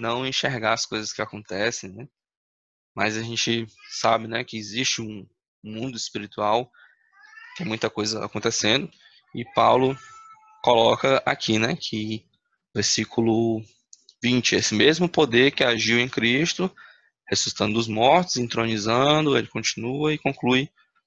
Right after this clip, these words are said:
no vinte e dois, "Esse mesmo poder", vinte e dois, "também sujeitou tudo que existe debaixo dos seus pés." Tudo que existe engloba aí o, o mundo espiritual também.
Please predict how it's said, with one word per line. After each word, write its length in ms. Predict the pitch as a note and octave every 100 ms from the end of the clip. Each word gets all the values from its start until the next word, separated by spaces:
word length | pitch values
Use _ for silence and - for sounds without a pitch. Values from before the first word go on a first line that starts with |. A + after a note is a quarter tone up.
| _
no 120 | A2+
vinte 180 | A#2 A#2+
e 40 |
dois, 360 | B2 A2 G#2 -
"Esse 160 | G#2+ G#2
mesmo 220 | G#2 G#2+
poder", 400 | G#2+ G#2+ B2+ - - _ _ _ _
vinte 180 | A2+ -
e 40 |
dois, 400 | G#2+ A#2 - - - _ _ _ _ _
"também 480 | B2 A#2 A#2+ E3 F#3
sujeitou 920 | - D#3 C#3+ B2+ A2+ A2 A#2 C#3 D#3 - _
tudo 300 | D3 G3 F3+
que 120 | -
existe 400 | D3 A#2+ D3+ -
debaixo 480 | C3+ A#2 A#2 C#3+ D#3
dos 140 | C#3
seus 220 | - D#3 -
pés." 540 | A2 F#2+ - - - _ _ _ _
Tudo 200 | - -
que 120 | A2
existe 380 | B2 A2+ C3+ -
engloba 380 | C#3+ A#2 A#2 A#2+
aí 160 | A2+ A2+
o, 180 | B2 - _ _ _ _ _ _ _
o 420 | A2 A#2 B2+ D#3 _ _ _ _ _ _ _ _ _ _ -
mundo 180 | B2 A#2+
espiritual 400 | - A#2+ A#2+ A#2
também. 360 | C3+ A2+ G2